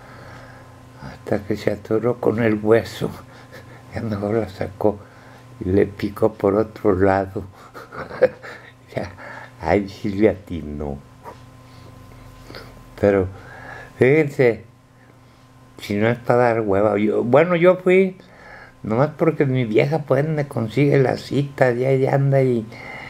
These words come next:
y vaya en chinga y tramita y, y viene y me dice: "Te conseguí cita pa' tal día".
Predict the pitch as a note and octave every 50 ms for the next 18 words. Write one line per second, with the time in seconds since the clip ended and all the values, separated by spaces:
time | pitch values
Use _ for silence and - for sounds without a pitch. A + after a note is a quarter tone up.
0 | - - - - - - - - - - F2+ F#2 F#2+ G#2 - A#2+ B2+ B2 B2+ C3
1 | C3 B2 - - - - - A#2+ B2+ C3+ C3 C3 B2+ A#2 A#2 A#2 A#2+ A2+ - -
2 | - A2 A#2+ A#2 A2 A2+ A#2 B2 C3+ B2+ B2 - - - B2 B2 A#2+ A#2 A#2 A2+
3 | A2 G#2 G#2 - - - - - - - - - - - - - - - - G2+
4 | G2 G2+ G#2+ G#2+ G#2+ A2+ A#2 B2+ B2 B2 A#2+ A#2+ A#2+ A2+ G#2+ G#2+ A2 G#2+ G#2+ G#2
5 | G#2+ G#2+ - - - - - - - A2 A2+ A2+ A2 - - - - A#2 A2+ A2
6 | - B2+ C3 D#3 E3 D#3+ D#3+ E3+ E3 E3 D3+ C#3 C#3 - C#3 - - C3+ C#3+ C#3+
7 | C3+ - C3+ B2+ B2+ A#2 G#2+ -